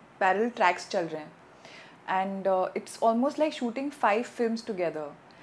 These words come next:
And Prakash sir जबकि पहली बार ही web series में venture कर रहे थे, his energy levels throughout, uh, you know, it must be around four to five months of shoot। His energy levels were throughout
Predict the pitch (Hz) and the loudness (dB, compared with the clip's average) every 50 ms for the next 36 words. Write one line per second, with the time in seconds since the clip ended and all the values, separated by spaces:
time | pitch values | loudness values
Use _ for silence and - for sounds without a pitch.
0 | - - - - - - - - 175 202 208 208 208 220 220 - 202 202 214 220 | -20 -20 -20 -20 -20 -20 -8 -4 -2 -2 0 0 -2 -2 0 2 4 4 2 2
1 | - 254 262 247 254 240 - 269 254 - 233 214 214 226 226 240 247 254 254 233 | 0 -2 -2 -2 -2 -4 -6 -6 -6 -4 -4 -2 -2 0 0 0 0 2 0 0
2 | 214 214 - - 233 214 226 226 233 220 240 226 208 196 190 190 - 214 208 - | -2 -2 -4 -6 -6 -4 -4 -4 -4 -4 -4 -4 -2 -4 -4 -4 -4 -4 -2 -2
3 | 208 190 190 196 190 196 240 262 262 285 277 254 - - 202 196 196 202 202 196 | -2 -2 -2 -4 -4 -4 -4 -4 -4 -4 -6 -6 -6 -4 -4 -4 -4 -6 -4 -4
4 | 254 254 247 233 220 208 240 240 - - - - 247 226 214 214 185 185 190 185 | -2 0 0 0 0 -2 -4 -6 -6 -10 -12 -8 -6 -2 0 2 2 2 0 -2
5 | 185 - - - - 190 185 180 175 170 180 185 190 208 - - 202 - - 202 | -4 -10 -16 -10 -6 -4 -4 -4 -4 -6 -8 -8 -6 -8 -8 -10 -10 -8 -8 -10
6 | 202 - - 233 233 220 220 - - - 190 190 190 190 196 196 - - - 208 | -8 -6 -6 -4 -4 -4 -6 -6 -6 -4 -4 -4 -4 -4 -6 -8 -12 -10 -6 -6
7 | 190 196 226 226 - 220 208 214 214 208 180 180 190 - 208 202 - - - 196 | -4 -4 -4 -4 -2 -2 -2 -2 -4 -6 -6 -6 -6 -8 -10 -10 -10 -10 -10 -10
8 | 214 262 - - - - - - - - - - - - - - - - - - | -10 -10 -12 -16 -20 -20 -20 -20 -20 -20 -20 -20 -20 -20 -20 -20 -20 -20 -20 -20
9 | - 226 247 302 285 277 277 247 247 240 233 262 269 269 254 226 254 262 247 247 | -10 -6 -4 -2 0 0 0 2 0 0 -2 -2 0 0 0 0 0 -2 -2 -4
10 | 277 262 - - 233 208 202 185 180 196 214 220 214 - - | -6 -6 -6 -6 -2 0 2 4 4 4 2 0 -4 -10 -16